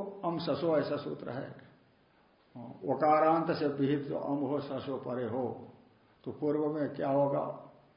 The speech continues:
आकार आदि, उकार को आदा-, आकार आदेश होगा, बोलता वो सूत्र, वही लगा हुआ है। गो शब्द पृथ्वी के लिए प्रयोग हुआ है यहाँ। गाय के लिए तो प्रसिद्ध है यह गो शब्द का प्रयोग। इंद्रियों को भी गो बोलते हैं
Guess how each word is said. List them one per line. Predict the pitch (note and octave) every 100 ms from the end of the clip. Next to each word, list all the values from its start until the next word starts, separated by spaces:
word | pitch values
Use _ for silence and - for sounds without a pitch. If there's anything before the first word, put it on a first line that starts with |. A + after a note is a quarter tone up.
| -
आकार | - B2+ D#3+ D#3+ D#3
आदि, | D3 C3+
उकार | C3 B2+ D3 C#3
को | -
आदा-, | D3 B2 C3 B2 - C#3
आकार | C3 D3 D#3
आदेश | C#3 C3 B2
होगा, | A#2+ B2+
बोलता | C3 A#2 -
वो | A1
सूत्र, | - - - - - - -
वही | D3
लगा | C#3+ -
हुआ | - - -
है। | - - _ _ - - - B2+
गो | C#3+
शब्द | D3 C3 C#3+ -
पृथ्वी | C3 C#3+ C#3+
के | C#3
लिए | C#3 C#3
प्रयोग | C3 A#2+
हुआ | A#2 A2+
है | A2
यहाँ। | A2 - - - - - - - - - - A#2+
गाय | C#3 D3+ D#3+
के | E3
लिए | D#3+
तो | E3
प्रसिद्ध | C#3+ C#3 D#3 C#3+
है | C3+ D3
यह |
गो | B2+ C3+
शब्द | - B2+ B2+
का | B2
प्रयोग। | B2 A#2 A2 A2 - - - - - - - B2 - - -
इंद्रियों | D3+ D3+ F3 F3+
को | F#3+
भी | F#3
गो | F3 F3+
बोलते | F3 E3+ D3+ B2+
हैं | G2+ -